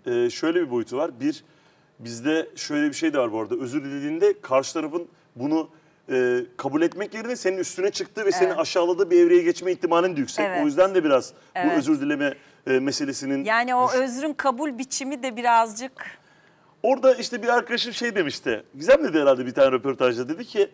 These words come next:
Speaker 1: şey, e, çok daha doğru hani. Özür dileyeceksin.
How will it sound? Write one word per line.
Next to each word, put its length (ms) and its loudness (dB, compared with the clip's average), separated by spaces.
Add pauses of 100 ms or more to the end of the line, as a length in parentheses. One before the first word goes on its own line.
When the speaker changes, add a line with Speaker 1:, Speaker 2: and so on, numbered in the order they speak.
(640)
Speaker 1:
şey, 720 2
e, 60 -8
çok 280 -8
daha 180 4
doğru 220 0
hani. 220 -8 (320)
Özür 320 -4
dileyeceksin. 600 -6